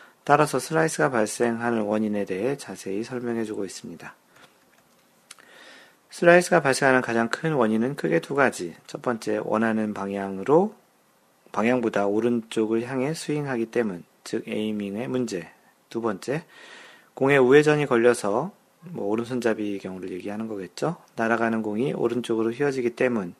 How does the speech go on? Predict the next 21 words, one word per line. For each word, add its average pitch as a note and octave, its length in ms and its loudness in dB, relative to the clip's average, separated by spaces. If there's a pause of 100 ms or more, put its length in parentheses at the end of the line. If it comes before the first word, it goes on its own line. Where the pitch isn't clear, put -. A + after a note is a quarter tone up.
(120)
스윙의 C3+ 340 -6
문제라고 G2+ 840 -2
하고 C3 360 -4
있습니다. - 540 -8 (1120)
열 C3+ 220 10
명 C#3+ 880 6
중에 B2+ 440 0
아홉 A2+ 220 0
명의 A2+ 400 0
초보 D3 220 -2
골퍼들의 B2 480 0
경우 F#2+ 320 -6
에이밍을 G#2+ 460 -4
잘못하는 G#2 520 -8
경우가 G2+ 300 -8
많으니 F#2+ 580 -6
우선 G#2+ 320 -4
에이밍을 G2+ 440 -4
제대로 G2+ 480 -6
하는지 A2 440 -8
점검하고, B2 640 -2